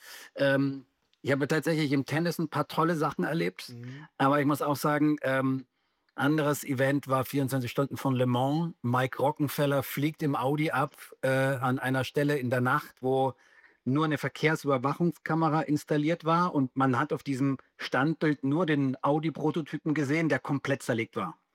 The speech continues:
Speaker 1: und kein, kein Fahrer mehr im Auto. Und ich saß in der Hospitality, ähm, das ist da, wo wir unsere Kantine quasi haben vor Ort, in so einem Bierzelt,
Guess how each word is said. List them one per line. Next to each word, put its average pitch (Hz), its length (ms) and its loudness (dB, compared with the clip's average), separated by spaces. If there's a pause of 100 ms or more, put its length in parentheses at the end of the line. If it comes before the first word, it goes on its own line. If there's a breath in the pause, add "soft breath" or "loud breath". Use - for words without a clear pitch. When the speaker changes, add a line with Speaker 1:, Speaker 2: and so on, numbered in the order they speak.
(120)
Speaker 1:
und 117 220 -2
kein, 143 320 0
kein 127 240 -2
Fahrer 123 280 2
mehr 117 120 0
im 113 80 -4
Auto. 110 300 -6 (880 loud breath)
Und 143 140 2
ich 165 160 0
saß 160 220 2
in 147 60 2
der 139 140 2
Hospitality, 156 960 -2 (160)
ähm, 127 340 0
das 110 120 -12
ist - 80 -2
da, 131 120 0
wo 135 140 2
wir 135 200 4
unsere 123 340 0 (160)
Kantine 156 420 -2
quasi 123 280 0
haben 120 240 0
vor 120 160 -2
Ort, 139 200 -2
in 123 80 -4
so 110 80 -10
einem 113 160 -4
Bierzelt, 160 480 -4